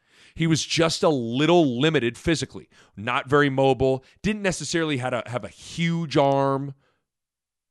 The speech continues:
but man, was he, he was a cool customer. He was a winner. He was talented. You could eat, if you wanna say Zach Taylor's number one, I,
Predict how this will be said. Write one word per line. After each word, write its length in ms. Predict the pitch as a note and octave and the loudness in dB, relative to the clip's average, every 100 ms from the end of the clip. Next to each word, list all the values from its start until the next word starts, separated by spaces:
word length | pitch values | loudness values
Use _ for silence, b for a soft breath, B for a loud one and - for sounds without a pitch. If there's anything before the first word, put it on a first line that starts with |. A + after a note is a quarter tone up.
| _ _ _ _ | _ _ _ _
but 160 | A2+ | -4
man, 460 | G#2 A2+ C#3 C#3 C#3 | -2 -2 -2 0 0
was 200 | A2+ - | -2 -4
he, 420 | B2 C3 B2+ A2+ _ _ _ _ | -2 0 0 -2 _ _ _ _
he 160 | A2 B2 | -4 -2
was 140 | A#2+ | -2
a 40 | G2 | -6
cool 340 | - D3+ D3+ | -2 0 0
customer. 720 | D3 C#3+ C3+ - C3 C3 B2+ _ _ _ | 0 -2 -2 -6 -6 -8 -10 _ _ _
He 80 | - | -8
was 160 | B2 G#2 | -6 -6
a 80 | |
winner. 560 | E2 D2+ B2 C3+ C#3 C#3+ _ _ _ _ _ _ _ _ _ _ _ _ _ _ _ _ _ _ _ _ _ | -8 -4 -2 0 -2 -4 _ _ _ _ _ _ _ _ _ _ _ _ _ _ _ _ _ _ _ _ _
He 120 | - B2 | -4 0
was 140 | E3 | 0
talented. 440 | - D3+ G3+ - - _ _ | 0 2 0 -2 -18 _ _
You 160 | C3 D#3 | -4 -2
could 180 | C#3+ - | -2 -4
eat, 220 | F3+ F#3+ F#3+ | -2 -2 -2
if 140 | C3 | -4
you 140 | B2+ F#3 | -2 -2
wanna 160 | G3+ | -2
say 160 | F3 F3 | 0 0
Zach 260 | C3+ C#3+ | 0 -2
Taylor's 400 | - C#3 D3 D#3 | -2 -4 -2 -4
number 160 | C#3+ C#3+ | -4 -2
one, 300 | D3 D3+ D3+ _ - | 0 0 -4 _ -8
I, 220 | A2+ A2+ | -6 -6